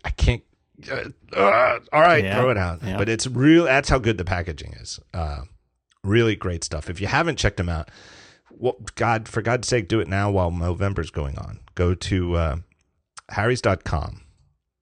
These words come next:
Speaker 1: and they'll give you five bucks off if you type in my coupon code. My coupon code is, uh,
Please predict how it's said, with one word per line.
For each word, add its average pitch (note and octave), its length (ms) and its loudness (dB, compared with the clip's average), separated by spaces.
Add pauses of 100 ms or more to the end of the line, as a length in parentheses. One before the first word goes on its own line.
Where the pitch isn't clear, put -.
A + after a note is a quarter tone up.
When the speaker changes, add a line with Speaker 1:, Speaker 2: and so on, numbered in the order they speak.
(600)
Speaker 1:
and F2+ 140 -2
they'll A2 120 4
give A#2 180 0
you G#2 60 0
five C#3+ 400 2
bucks C#3 320 0
off A#2+ 440 0
if - 160 -10
you G#2+ 80 -2
type G2+ 300 4
in F#2+ 280 0
my F2+ 220 0
coupon F#2 520 -2
code. C#2 380 -6
My D2+ 140 -8
coupon F2+ 400 -4
code E2 540 -4
is, D#2+ 420 -6
uh, D#2 300 -10